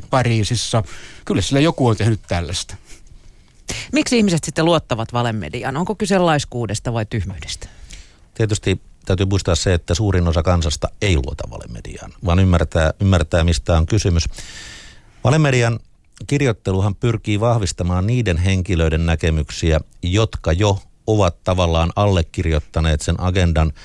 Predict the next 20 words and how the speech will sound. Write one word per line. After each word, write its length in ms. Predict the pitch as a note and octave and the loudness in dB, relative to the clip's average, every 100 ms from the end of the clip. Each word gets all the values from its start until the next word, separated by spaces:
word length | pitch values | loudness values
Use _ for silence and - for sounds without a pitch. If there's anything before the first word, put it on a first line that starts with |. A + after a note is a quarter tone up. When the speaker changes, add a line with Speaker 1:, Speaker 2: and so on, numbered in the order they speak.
| - - | -18 -2
Speaker 3:
mikä 280 | G2+ F#2+ E2+ | 0 2 2
valemedialla 760 | F2+ E2+ D2+ D2 D2+ D2 D2+ - | 4 4 2 0 0 0 -2 -2
on, 200 | D#2+ D2 | -2 0
jotka 320 | F2+ - A2 | -2 -2 -4
ovat 420 | B2 C3+ F#2 - | 0 2 2 0
jo 220 | A2+ F2 D#2+ - - - - | 0 0 0 -8 -20 -8 0
valmiiksi 460 | F2+ D#2+ D2 - D2+ | 0 2 -2 -2 -2
esimerkiksi 300 | D#2 G2+ C3 | -2 -2 -2
nyt 160 | A2 | -2
vaikka 240 | F2+ E2+ E2+ | -2 0 0
maahanmuuttovastaisia. 1300 | E2 D2+ D#2 D2+ D2 - D#2 C#2+ - C2+ D2 C2+ - - - - - - - | 2 2 0 -2 -4 -4 -2 -2 -2 -2 -2 -4 -6 -14 -16 -16 -18 -20 -4
Ja 180 | - E2+ - - | 0 0 -2 -2
näillä 420 | A#2 C3 C3+ A2+ F#2 | 2 2 2 2 0
kirjoituksilla 800 | A#2+ A2+ G2 F2+ D#2+ - F2 D#2+ | 0 0 0 -2 -6 -2 0 0
pyritään 580 | - A2+ G2 F2 E2 | 0 0 0 0 2
nimenomaan 640 | G#2+ B2 G2+ F2 E2+ D#2+ E2+ | 2 2 2 2 2 2 2
vahvistamaan 760 | A#2+ G#2+ F2 - E2 D#2+ D2+ | 2 2 0 0 0 2 2
näiden 360 | F2+ G2+ E2 E2 | 2 2 2 2
ihmisten 540 | E2+ E2+ - - D#2 - _ | 2 2 0 0 -2 -2 _
aatemaailmaa, 880 | - G2+ E2+ D#2+ D#2+ D2+ D2+ D#2 D2+ | 0 0 2 2 2 2 2 0 0